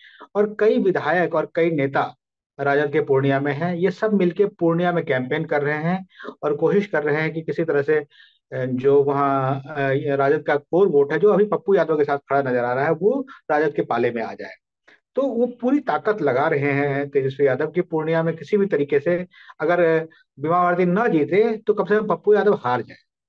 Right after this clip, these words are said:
वो प-, ऐसा लग रहा है कि वो पप्पू यादव को हराने में अपनी पूरी ताकत लगा रहे हैं।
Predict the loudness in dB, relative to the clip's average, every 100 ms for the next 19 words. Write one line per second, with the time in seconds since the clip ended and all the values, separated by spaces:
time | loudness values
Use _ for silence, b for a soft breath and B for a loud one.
0 | _ _ _ -4 0 0 0 -2 0 0
1 | 2 2 2 2 0 0 0 0 0 0
2 | 0 0 -2 -2 0 0 0 -2 -2 -4
3 | 0 -2 -2 -4 -6 -4 -4 -4 -4 -6